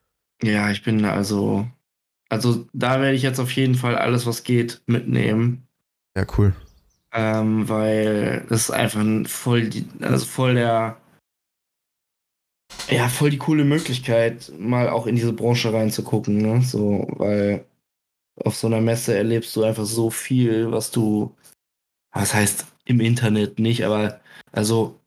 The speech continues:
Speaker 1: ob du selbst mal da bist oder halt irgendwelche Postings dazu siehst, ist halt so ein krasser Unterschied, weil du diese Atmosphäre nicht merkst.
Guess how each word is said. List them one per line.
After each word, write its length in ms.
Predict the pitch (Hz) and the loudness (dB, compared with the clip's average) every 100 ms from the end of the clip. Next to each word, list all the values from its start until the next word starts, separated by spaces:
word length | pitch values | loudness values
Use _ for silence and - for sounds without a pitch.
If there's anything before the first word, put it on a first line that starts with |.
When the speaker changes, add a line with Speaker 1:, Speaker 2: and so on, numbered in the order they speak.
| _ | _
Speaker 1:
ob 200 | 120 123 | -2 0
du 100 | 131 | 2
selbst 320 | 127 131 131 | 4 2 2
mal 160 | 135 120 | 0 2
da 220 | 120 123 | 2 2
bist 220 | 127 127 | 4 2
oder 240 | 123 120 117 | 0 0 0
halt 140 | 113 | 0
irgendwelche 360 | 123 123 117 113 | 0 2 2 -2
Postings 520 | - 127 127 127 120 | -2 0 2 0 0
dazu 280 | 156 - 120 | 0 0 0
siehst, 280 | 110 120 113 | 2 0 2
ist 60 | |
halt 140 | 113 - | 0 0
so 60 | 107 | -2
ein 60 | |
krasser 360 | - 113 - - | -2 0 0 0
Unterschied, 420 | - - - - | 0 0 -4 0
weil 80 | 113 | 0
du 20 | 107 | 2
diese 260 | 107 104 | 0 0
Atmosphäre 540 | - - - 110 107 98 | -2 -4 -2 0 2 0
nicht 160 | 92 | -2
merkst. 420 | - 101 - - | -2 -2 -6 -12